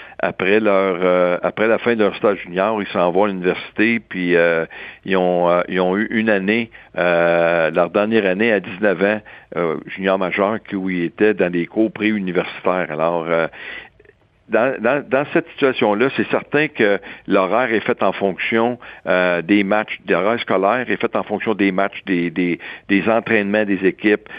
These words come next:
euh, des périodes de, de congés qu'ils donnent aux joueurs pour pouvoir leur permettre,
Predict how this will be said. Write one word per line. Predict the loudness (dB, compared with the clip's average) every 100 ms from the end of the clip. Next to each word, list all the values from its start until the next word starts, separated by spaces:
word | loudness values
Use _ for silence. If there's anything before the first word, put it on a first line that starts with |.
| -8
euh, | -2 0 0
des | 0
périodes | 0 0 2 4 2 2
de, | 2 4 4
de | 2 -2
congés | 2 0 2 0
qu'ils | 0 -2
donnent | 0 0
aux | 0 -2
joueurs | 2 2 2
pour | -6
pouvoir | 0 2
leur | 2 0
permettre, | -2 -2 0 -2